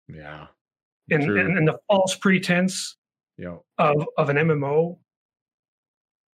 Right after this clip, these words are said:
Speaker 2: it really just triggers me to the point of,
Speaker 1: Yeah.
Speaker 2: "You wanna see a Shadow Knight? I'll show you a Shadow
Speaker 1: <laughs>
Speaker 2: Knight. Someone leave me in a room with him for ten minutes."
Speaker 1: In a game, and I'll go full Shadow Knight on that ass.
Speaker 2: Right.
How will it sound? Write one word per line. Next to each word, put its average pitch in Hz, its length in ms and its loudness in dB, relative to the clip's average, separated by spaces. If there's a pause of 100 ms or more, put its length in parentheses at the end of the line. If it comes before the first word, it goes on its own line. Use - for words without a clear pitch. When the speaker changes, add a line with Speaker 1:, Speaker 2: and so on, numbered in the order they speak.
Speaker 2:
it 190 280 2
really 180 640 4
just 143 300 -4
triggers 175 420 2
me 139 400 0 (200)
to 160 120 -4
the 143 80 -2
point 160 380 0
of, 131 440 -2
Speaker 1:
Yeah. 80 360 -16
Speaker 2:
"You 160 140 2
wanna 226 240 2
see 165 180 -6
a - 40 -8
Shadow 165 340 0
Knight? 202 240 2
I'll 220 200 -2
show 196 500 2
you 151 220 2
a 180 120 0
Shadow 170 400 2
Speaker 1:
<laughs> - 40 -6
Speaker 2:
Knight. 120 280 -6 (640)
Someone 202 420 4
leave 196 220 4
me 190 80 6
in 165 80 2
a 139 60 0
room 180 200 4
with 160 140 4
him 143 100 0
for 147 120 -8
ten 180 360 2
minutes." 147 320 -2 (240)
Speaker 1:
In 185 140 2
a 185 40 2
game, 165 540 2
and 120 140 -4
I'll 170 80 2
go 156 140 4
full 160 240 2
Shadow 151 340 0
Knight 117 240 0
on 117 140 -2
that 110 180 -2
ass. 107 280 -2
Speaker 2:
Right. 175 260 2